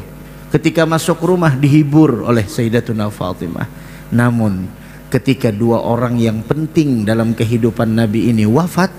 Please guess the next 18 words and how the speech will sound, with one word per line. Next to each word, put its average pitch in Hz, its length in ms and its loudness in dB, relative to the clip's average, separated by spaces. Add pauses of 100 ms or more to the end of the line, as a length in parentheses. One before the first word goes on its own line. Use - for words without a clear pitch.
(840)
maka 143 760 -2 (460)
orang 117 400 0
kufar 139 560 -2
Quraisy - 840 -2 (1400)
memperlakukan 139 960 -2
Nabi 131 320 2
kita 135 320 -2
Muhammad 135 480 0
sallallahu 120 640 0
alaihi 120 400 0
wa 117 240 0
ala 127 240 0
alihi 123 240 -2 (320)
wasallam 160 640 0
dengan 135 320 0
perlakuan 139 800 -2
yang 147 320 -2
sangat-sangat 226 1040 -4